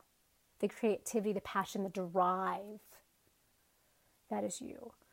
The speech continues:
The differences in your life that you don't necessarily put on a wall or get in an award, but that move you, move your spirit. That is the fire, so to speak.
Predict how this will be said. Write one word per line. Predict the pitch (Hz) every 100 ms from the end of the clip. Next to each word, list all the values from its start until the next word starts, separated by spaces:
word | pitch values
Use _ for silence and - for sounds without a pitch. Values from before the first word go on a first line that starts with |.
| - - - - _ _ _
The | 233 226 -
differences | 240 226 240 220 214
in | 196
your | 208 202
life | 190 190 185 -
that | 190 214
you | 190
don't | 208 214
necessarily | 202 214 - 208 208
put | - 220
on | 202 202
a |
wall | 190 240 240 226
or | 190
get | 202 208
in | 196
an | 185
award, | 185 196 214 175 185 - _ _ -
but | 208
that | 302
move | 220 208 208 214 202 185 -
you, | 208 - - - -
move | 202 208 202
your | 190
spirit. | - - 220 196 220 -
That | 208 220
is | 175
the |
fire, | 196 - 190 185 - 202 - - - - _ _
so | - 202
to |
speak. | - - - -